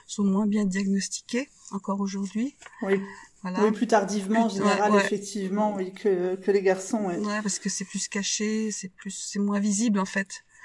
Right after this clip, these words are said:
Speaker 1: C'est moins visible,
Speaker 2: Mm.
Speaker 1: euh, mais Micha-, mon fils, hein, n'a été diagnostiqué qu'à vingt-cinq ans. Et, euh,
Speaker 2: Ah oui, très tard,
Speaker 1: ouais,
Speaker 2: effectivement.
Speaker 1: très tard. Et je, et, et on a erré de psy-, de psychiatre en psychologue, euh,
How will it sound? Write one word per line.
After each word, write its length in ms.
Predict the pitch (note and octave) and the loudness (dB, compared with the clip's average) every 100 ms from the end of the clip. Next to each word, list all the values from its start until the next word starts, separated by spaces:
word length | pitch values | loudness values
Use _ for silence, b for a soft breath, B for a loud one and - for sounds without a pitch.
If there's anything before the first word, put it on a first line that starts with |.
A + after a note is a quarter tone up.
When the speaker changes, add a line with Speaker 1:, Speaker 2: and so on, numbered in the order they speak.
| B B B _ | B B B _
Speaker 1:
C'est 160 | - G3 | -8 -4
moins 160 | G#3 | -2
visible, 440 | G3 G3 G3+ G#3+ F#3+ | -2 -2 2 2 2
Speaker 2:
Mm. 40 | |
Speaker 1:
euh, 280 | F3+ F#3 F#3 | -2 -8 -4
mais 220 | F#3+ F3+ | -2 0
Micha-, 340 | F#3 F#3 G#3+ F#3 | -2 -4 -6 -4
mon 120 | F#3 | -6
fils, 280 | - B3+ - | -2 -4 -2
hein, 140 | G3+ | -4
n'a 100 | F#3+ | -4
été 200 | F#3 F#3+ | -4 -6
diagnostiqué 640 | F3+ G3 G3 F#3+ - - G3+ | -6 -4 -4 -4 -6 -6 -6
qu'à 120 | F3 | -4
vingt-cinq 460 | E3+ F3 G3 F#3+ A3+ | -6 -8 -8 -4 0
ans. 200 | B3 D4+ B B B B B B _ _ | 0 -2 B B B B B B _ _
Et, 240 | G3 F#3 | -2 0
euh, 320 | F3+ E3+ E3+ E3+ | -2 -6 -8 -4
Speaker 2:
Ah 100 | F#3+ | 0
oui, 160 | A3 G#3 | 2 2
très 160 | - | -2
tard, 200 | F#3+ A3 | -2 0
Speaker 1:
ouais, 180 | F#3+ F3 | 0 0
Speaker 2:
effectivement. 280 | C4 C#4+ D4 - G#3 | 2 2 -2 -2 -4
Speaker 1:
très 60 | |
tard. 200 | G#3+ A#3 G3 | -2 -4 -4
Et 460 | F3+ F3+ F3+ F3 F3+ | -6 -6 -6 -8 -10
je, 180 | - - - | -12 -16 -16
et, 300 | - F#3 F3+ - | -4 -2 -2 -6
et 240 | - E3 | -8 -4
on 140 | F3 F3+ | 0 2
a 100 | F#3+ | 2
erré 400 | F#3+ G3+ G#3+ A#3 | 2 2 2 2
de 140 | G3 | 0
psy-, 320 | F3+ - G#3 - - | 0 -4 -6 -8 -6
de 80 | F#3 | -6
psychiatre 600 | - G#3+ - A3+ G#3+ G3+ | -4 -6 -2 -2 -2 -2
en 40 | |
psychologue, 680 | F#3+ - G3 G3 G3 G3 F#3 | -2 -4 -4 -2 0 0 -2
euh, 500 | E3+ E3+ E3+ E3+ E3 | -6 -8 -10 -10 -12